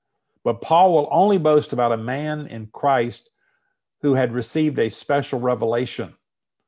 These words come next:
Paul can only boast in a positive way if he looks at himself dispassionately.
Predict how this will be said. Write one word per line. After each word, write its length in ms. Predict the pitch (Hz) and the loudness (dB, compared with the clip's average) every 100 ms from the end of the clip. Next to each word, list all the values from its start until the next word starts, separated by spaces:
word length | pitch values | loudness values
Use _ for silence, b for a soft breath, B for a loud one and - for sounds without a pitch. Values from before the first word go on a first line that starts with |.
| _ _ _ _ _ _ _ _ - | _ _ _ _ _ _ _ _ -2
Paul 260 | 143 151 160 | 4 4 4
can 220 | 156 123 | -2 -4
only 280 | 143 175 180 | -2 -2 0
boast 380 | 143 139 135 131 | 0 0 -2 -6
in 80 | 117 | -8
a 60 | |
positive 580 | - - 147 165 143 135 | -8 -2 0 0 0 -4
way 320 | 120 110 110 | 0 -2 -2
if 200 | 101 117 | -6 -10
he 100 | 117 | -10
looks 300 | 113 131 123 | -6 -6 -8
at 60 | 120 | -12
himself 460 | 113 110 120 107 - | -12 -8 -6 -6 -10
dispassionately. 1000 | 110 - - 117 127 - 95 - 110 | -16 -14 -8 -6 -6 -10 -18 -16 -18